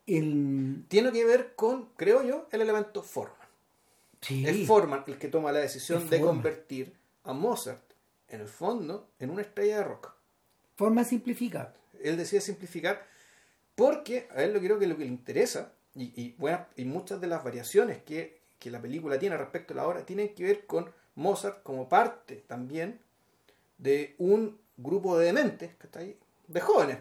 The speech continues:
Speaker 2: de hippies, bueno, como, como queráis llamarlo, ¿cachai? De un grupo, un grupo de jóvenes contracultural. ¿Cachai? Y la película, no así la obra, la película se encarga de mostrártelo y de dedicarle muchos minutos.
Speaker 1: Una y otra vez.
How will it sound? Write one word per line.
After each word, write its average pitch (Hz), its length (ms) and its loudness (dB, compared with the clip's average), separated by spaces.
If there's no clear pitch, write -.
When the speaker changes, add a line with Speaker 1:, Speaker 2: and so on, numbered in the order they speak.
Speaker 2:
de 143 120 -4
hippies, 226 420 -4
bueno, 196 200 4
como, 175 260 -4
como 175 140 -4
queráis 240 200 6
llamarlo, 160 420 0
¿cachai? 180 380 -10
De 139 100 -6
un 160 100 -4
grupo, 208 420 0
un 151 120 -8
grupo 226 420 -2
de 139 80 -14
jóvenes 220 400 2
contracultural. 160 600 -4
¿Cachai? - 240 -20
Y 139 80 -4
la 156 120 2
película, 196 560 2
no 175 160 4
así 254 180 0
la 226 160 6
obra, 202 360 2
la 135 100 -2
película 170 320 -2
se 156 100 -8
encarga 175 240 -6
de 165 60 -2
mostrártelo 185 560 -4
y 151 40 -6
de 151 100 -4
dedicarle 143 420 -4
muchos 196 460 -4
minutos. 151 360 -8
Speaker 1:
Una 220 220 2
y 214 100 -2
otra 233 220 -4
vez. 185 140 -6